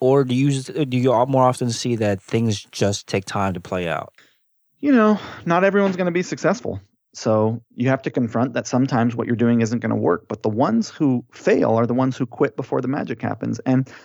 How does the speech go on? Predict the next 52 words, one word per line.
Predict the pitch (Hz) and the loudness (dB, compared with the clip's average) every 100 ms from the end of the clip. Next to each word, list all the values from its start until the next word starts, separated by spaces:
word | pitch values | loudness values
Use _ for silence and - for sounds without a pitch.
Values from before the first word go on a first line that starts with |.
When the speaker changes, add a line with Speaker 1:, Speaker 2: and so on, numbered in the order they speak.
| - | -2
Speaker 2:
most | 151 233 | 0 2
people | 254 - 127 | -2 -4 -2
judge | 127 131 135 | 0 0 -4
their, | 123 113 110 113 | -2 0 0 0
um, | 104 101 107 | -2 -2 -2
operations | 113 113 113 110 110 107 | -2 0 0 0 -2 -6
too | - - | -4 -2
early, | - - - | -2 -4 -6
right? | 98 55 - | -2 -2 0
Like, | 113 110 - - | -2 -2 -4 -2
um, | 110 107 104 104 - - _ _ _ _ _ | 0 2 0 -4 -12 -18 _ _ _ _ _
you | 131 135 | 2 2
end | 156 170 147 | 4 2 2
up | 113 - | 2 -2
with | - 113 110 110 - _ _ | -2 2 2 0 -10 _ _
folks | - - 123 123 - - _ - | -8 -2 0 -2 -12 -20 _ -10
who, | 135 - | -8 -2
like, | 123 123 - | -2 -2 -2
here's | 233 226 | 0 0
what | 160 | 0
it | - | -2
takes. | 151 - - | -6 -8 -8
It | 131 | -4
takes | - 180 - - _ _ _ _ | 0 0 -2 -16 _ _ _ _
six | - 180 - | -4 -2 -2
to | 175 | -2
twelve | 170 151 | 0 2
months | 147 151 - | 0 -2 -4
to | |
develop | 123 120 139 131 | -2 0 0 0
a | |
great | 110 131 - | -2 -2 -2
product. | 127 143 - - - | -8 -8 -12 -16 -10
It | 127 | -4
takes | 160 135 - - _ | 0 0 -2 -18 _
six | - 131 165 - | -6 -4 -2 -2
months | 151 139 | -2 -2
to | 131 | 0
build | 143 131 | 0 0
the | |
technology | 123 135 135 147 156 107 | -2 -2 0 0 -2 -6
stack. | - - - - | -6 -6 -6 -4
And | 123 | -2
then | 208 | -2
it | - | 0
takes | 233 - | -2 -2
six | 180 - | -6 -4
months | 175 170 | -6 -4
to | 160 | -2
market | 151 208 - | 0 -2 -2
that | - - | -4 -6
thing. | - 107 | -8 -10